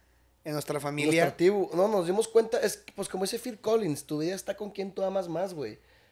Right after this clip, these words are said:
Speaker 2: Entonces, a-, encontramos nuestra tribu de gorilas, pues, ¿sabes? O sea,
Speaker 1: Sí, literal.
Speaker 2: de simios, o sea, de nuestra tribu de simios, güey, o sea.
Speaker 1: Entonces, por eso mismo nos llevamos como nos llevamos y todo, y también no, n-, porque no somos normales, no, no, no somos una familia ejemplar, no somos una familia tradicional, no somos una familia,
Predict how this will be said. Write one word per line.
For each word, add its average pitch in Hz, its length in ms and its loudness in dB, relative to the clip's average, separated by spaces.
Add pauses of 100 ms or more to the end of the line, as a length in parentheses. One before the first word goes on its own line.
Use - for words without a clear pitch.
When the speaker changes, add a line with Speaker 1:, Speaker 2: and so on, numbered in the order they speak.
(260)
Speaker 2:
Entonces, 156 520 -4 (400)
a-, 131 100 -2 (160)
encontramos 151 460 0
nuestra 208 280 -4
tribu 151 420 0
de 135 120 -4
gorilas, 151 520 -2
pues, 151 180 -16
¿sabes? 143 340 0
O 185 80 -6
sea, 127 460 -4 (500)
Speaker 1:
Sí, 170 280 2
literal. 170 480 4
Speaker 2:
de - 60 0
simios, 202 420 4
o 139 40 -4
sea, 139 80 -2
de 127 100 -6 (120)
nuestra 165 240 -6
tribu 170 220 -4
de 170 80 -2
simios, 180 340 -2
güey, 135 120 -6
o - 20 -4
sea. 135 100 0
Speaker 1:
Entonces, 160 160 -2
por 180 100 0
eso 175 140 -2
mismo 185 180 0
nos 175 160 0
llevamos 151 320 -2
como 156 220 -6
nos 139 120 -8
llevamos 143 380 -4
y 120 40 -14
todo, 139 180 -6
y 131 80 -10
también 127 260 -8
no, 135 240 -14
n-, 143 160 -8 (300)
porque - 200 -14
no 139 80 -8
somos 214 240 -2
normales, 226 420 2
no, 160 180 -4
no, 160 240 -4
no 160 280 -6
somos 196 280 -4
una 214 100 -2
familia 180 260 0
ejemplar, 160 440 -2
no 143 100 -8
somos 156 220 -6
una 185 120 -4
familia 160 300 -4
tradicional, 143 500 -4
no 139 120 -6
somos 147 200 -6
una 165 140 -4
familia, 147 480 -2